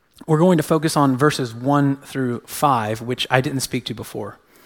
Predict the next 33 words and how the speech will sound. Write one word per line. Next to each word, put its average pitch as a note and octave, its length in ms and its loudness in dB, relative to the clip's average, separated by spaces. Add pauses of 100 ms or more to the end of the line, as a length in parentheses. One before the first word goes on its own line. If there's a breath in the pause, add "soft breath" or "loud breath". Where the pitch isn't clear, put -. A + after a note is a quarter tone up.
(1160 soft breath)
Recently, D#3+ 460 6
as C3+ 240 2
Easter's E3 320 2
been C3+ 160 0
coming C3 320 2
up, B2 340 2
uh, A#2 240 -6
I B2 560 0
was B2+ 160 -4
talking E3 380 4
with C3+ 160 -2
a - 20 -10
child D3 540 6
about A#2+ 340 0
Easter D3 460 2
and G#2+ 180 -4 (220 soft breath)
about A#2+ 240 0
resurrection, C3+ 800 2 (640 loud breath)
and C3+ 440 4
I - 120 6
asked D#3 320 2
the C#3+ 80 2
question E3 440 2
that B2 200 0
Ben F3 180 2
actually A#2+ 380 -4
brought A#2+ 240 0
up A#2 240 -2 (160)
in C3+ 120 0
the B2 60 0
call A#2+ 200 -2
to A2+ 60 -6
worship. B2 380 -2